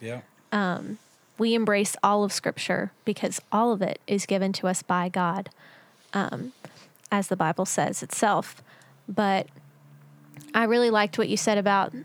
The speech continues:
Speaker 2: women who have pursued roles that probably were not meant for them to
Speaker 1: Well,
Speaker 2: pursue.
Speaker 1: yes, and men have too.
Speaker 2: And men have too,
Speaker 1: But,
Speaker 2: yes.
Speaker 1: but you were
Speaker 2: But
Speaker 1: asking about
Speaker 2: specifically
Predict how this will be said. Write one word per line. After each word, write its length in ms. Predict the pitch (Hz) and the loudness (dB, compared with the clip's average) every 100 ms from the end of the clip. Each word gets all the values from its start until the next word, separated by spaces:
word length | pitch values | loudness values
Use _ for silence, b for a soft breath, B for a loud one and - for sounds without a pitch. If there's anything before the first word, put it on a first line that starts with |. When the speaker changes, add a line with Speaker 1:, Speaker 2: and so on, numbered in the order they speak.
| - - - - - | -16 -20 -20 -18 -10
Speaker 2:
women 380 | 196 208 208 202 | -2 0 2 0
who 500 | 185 208 196 185 185 - _ | 0 0 0 0 -2 -8 _
have 640 | - 202 190 190 202 - - _ _ _ _ _ _ _ _ _ | -4 -2 0 -2 -8 -16 -20 _ _ _ _ _ _ _ _ _
pursued 500 | 240 233 - 233 190 | -2 0 0 0 2
roles 500 | 214 202 190 196 - - _ | 4 4 4 0 -4 -10 _
that 280 | 202 190 - _ _ _ _ | 0 0 -2 _ _ _ _
probably 420 | - 208 190 196 | 0 0 2 0
were 200 | 185 196 | 2 0
not 240 | 185 180 - _ | 0 -2 -6 _
meant 420 | 196 190 180 - - | -2 -2 -2 -6 -8
for 220 | - 180 | -4 -2
them 300 | - - - - | -4 -6 -6 -2
to 100 | 180 | 0
Speaker 1:
Well, 80 | - | 0
Speaker 2:
pursue. 540 | - - 208 208 190 _ | -2 -2 0 0 -2 _
Speaker 1:
yes, 420 | 147 135 - - - | 0 0 -2 -6 -2
and 160 | 135 | 0
men 180 | 143 160 | 2 2
have 220 | 143 117 | 2 0
too. 200 | - 156 165 | 0 0 2
Speaker 2:
And 160 | 233 | 2
men 160 | 220 220 | 2 2
have 180 | 202 190 | 0 0
too, 160 | - | 0
Speaker 1:
But, 140 | 131 110 | 2 2
Speaker 2:
yes. 340 | - - - - | 0 -4 -6 -2
Speaker 1:
but 240 | 110 107 | -2 -2
you 160 | 123 127 | 0 4
were 80 | 117 | 4
Speaker 2:
But 80 | 117 | 4
Speaker 1:
asking 240 | 110 131 | 2 2
about 40 | 113 113 | 2 4
Speaker 2:
specifically 140 | 220 | 4